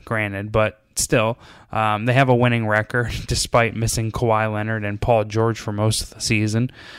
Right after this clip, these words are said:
Uh, Isaiah Hartenstein is a big for,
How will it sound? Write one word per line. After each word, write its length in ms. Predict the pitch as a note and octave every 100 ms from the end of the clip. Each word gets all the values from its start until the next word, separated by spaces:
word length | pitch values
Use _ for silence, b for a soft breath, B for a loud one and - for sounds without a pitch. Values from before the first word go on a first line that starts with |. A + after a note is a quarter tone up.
| B B
Uh, 300 | A2 G#2 G2+ -
Isaiah 360 | C3+ C3 D#3+ A#2+
Hartenstein 580 | B2+ B2 C3 - B2+
is 100 | A#2+
a 60 | G#2+
big 460 | G2+ A#2 A#2+ C#3 C3+ b b b
for, 500 | - - C3+ C3 B2